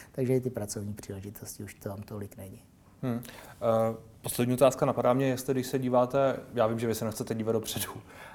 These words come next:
Speaker 2: ale když se díváte dopředu, je, je, je na místě připravit se obecně na něco, jako je další velká světo-, evropská válka nebo něco podobného?
Speaker 1: No, já doufám, že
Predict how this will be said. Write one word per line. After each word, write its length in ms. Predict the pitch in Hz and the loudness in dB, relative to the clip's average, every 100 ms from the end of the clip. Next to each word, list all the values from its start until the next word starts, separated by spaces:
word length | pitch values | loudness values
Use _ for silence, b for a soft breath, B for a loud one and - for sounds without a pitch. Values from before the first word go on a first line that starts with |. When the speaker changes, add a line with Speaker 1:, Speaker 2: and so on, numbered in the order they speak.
| B - - | B -14 2
Speaker 2:
ale 260 | 120 98 | 4 4
když 140 | 95 95 | 0 -6
se 100 | 117 | -4
díváte 300 | 110 107 117 | 2 2 2
dopředu, 340 | 110 - 123 | -4 0 4
je, 300 | 120 120 117 | 6 6 4
je, 320 | 113 120 123 123 | 4 6 6 4
je 100 | 123 | 0
na 100 | 127 | 0
místě 260 | 156 - | -2 -4
připravit 420 | 131 - 117 113 | -4 0 2 2
se 340 | - 113 107 107 - - - 113 | 0 2 2 0 -10 -20 -8 -4
obecně 340 | 104 107 110 | -2 -4 -4
na 80 | 98 | -4
něco, 280 | 95 95 104 | -4 -4 -4
jako 200 | 95 104 | -2 -2
je 60 | |
další 300 | 98 98 - | 0 -2 -4
velká 560 | 98 95 95 92 92 90 | -6 -6 0 0 0 -2
světo-, 540 | - 101 101 101 95 95 101 | -8 -8 -6 -4 -4 -6 -8
evropská 460 | 104 101 - 101 | -8 -8 -2 0
válka 380 | 95 90 92 - | 0 -2 -4 -8
nebo 260 | 135 107 98 | -8 -6 -6
něco 220 | 92 - | -6 -10
podobného? 420 | 98 95 95 110 | -10 -8 -6 -4
Speaker 1:
No, 340 | 117 123 117 104 - 113 | 2 2 2 -4 -8 -6
já 380 | 113 120 113 101 107 | -2 -2 -2 -6 -12
doufám, 720 | 104 107 101 - 120 113 113 | -10 -6 -6 -6 -4 -2 -4
že 320 | 104 113 110 | -4 -6 -6